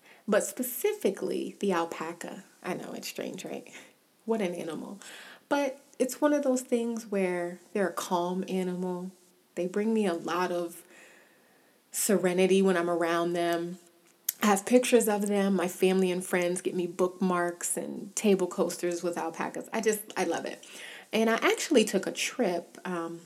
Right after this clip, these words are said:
fun fact, I took a trip to Peru in late twenty nineteen, and it was a birthday trip, and I wanted to just do some solo travel.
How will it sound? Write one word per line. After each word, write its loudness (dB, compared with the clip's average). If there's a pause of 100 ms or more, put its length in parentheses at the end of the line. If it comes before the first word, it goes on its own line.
(140)
fun 0
fact, -2
I -2
took -4
a -2
trip -2
to -2
Peru 2
in 0
late -2
twenty 0
nineteen, -2 (500)
and 4
it 8
was 6
a 4
birthday 2
trip, -4
and -4
I -2
wanted -2
to -10
just -8
do -4
some -2
solo 0
travel. -4